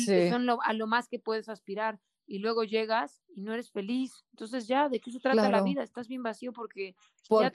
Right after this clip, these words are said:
Speaker 2: tienes
Speaker 1: otra
Speaker 2: fama,
Speaker 1: vez
Speaker 2: ya tienes fortuna y de todas
Speaker 1: es
Speaker 2: formas no estoy feliz. Pues entonces, what the fuck, man? ¿Quién me mintió? Me
Speaker 1: Sí.
Speaker 2: engañaron, güey.
Speaker 1: <laughs> Sí, exacto. Pero porque otra vez, volviendo a lo mismo, es, no, no puedes llenarte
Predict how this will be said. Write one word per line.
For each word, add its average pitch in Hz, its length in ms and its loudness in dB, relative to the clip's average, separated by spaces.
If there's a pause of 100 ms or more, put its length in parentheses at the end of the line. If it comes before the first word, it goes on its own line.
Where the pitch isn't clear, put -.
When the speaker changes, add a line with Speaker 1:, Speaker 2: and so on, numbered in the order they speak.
Speaker 2:
tienes 208 180 6
Speaker 1:
otra 220 240 4
Speaker 2:
fama, 254 180 4
Speaker 1:
vez 262 80 2
Speaker 2:
ya 262 80 2
tienes 285 320 -10
fortuna 247 560 -8
y 220 60 -6
de 208 80 -16
todas 214 240 -4
Speaker 1:
es 180 40 -8
Speaker 2:
formas 262 260 -4
no 247 60 0
estoy 247 200 -6
feliz. 226 360 -4
Pues - 160 -20
entonces, 247 380 -20
what 240 240 -2
the 247 100 -2
fuck, 233 540 0
man? 196 200 -14
¿Quién 226 220 -12
me 247 120 -8
mintió? 220 520 0
Me 254 120 4
Speaker 1:
Sí. 262 60 4
Speaker 2:
engañaron, 202 560 -4
güey. - 220 -16 (160)
Speaker 1:
<laughs> 294 680 4 (560)
Sí, - 220 0
exacto. 196 480 4 (180)
Pero 262 180 4
porque 240 280 2
otra 196 300 4
vez, 254 160 4
volviendo 190 360 2
a 196 40 4
lo 196 120 -4
mismo, 196 460 -4 (100)
es, 180 460 -2 (280)
no, 196 200 2
no 202 160 4
puedes 220 640 6 (220)
llenarte 202 1080 2